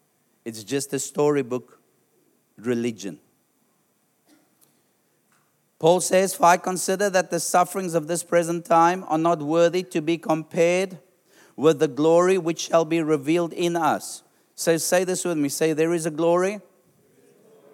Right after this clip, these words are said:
Come on, help me, everybody. Say, "There is a glory inside of me that is yet to be revealed." How many of you like that? There is a glory inside of me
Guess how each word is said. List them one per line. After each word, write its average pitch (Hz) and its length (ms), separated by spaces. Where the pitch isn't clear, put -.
Come 156 160
on, 151 80
help 156 220
me, 156 80
everybody. 143 360
Say, 151 200
"There 156 180
is 160 120
a 165 60
glory 170 500
inside 180 600
of 175 160
me 170 420
that 160 180
is 143 220
yet 170 200
to 165 100
be 160 160
revealed." 151 640
How 156 200
many 165 160
of 156 80
you 156 80
like 160 260
that? 151 460
There 156 140
is 160 140
a 160 60
glory 175 520
inside 175 500
of 170 140
me 175 420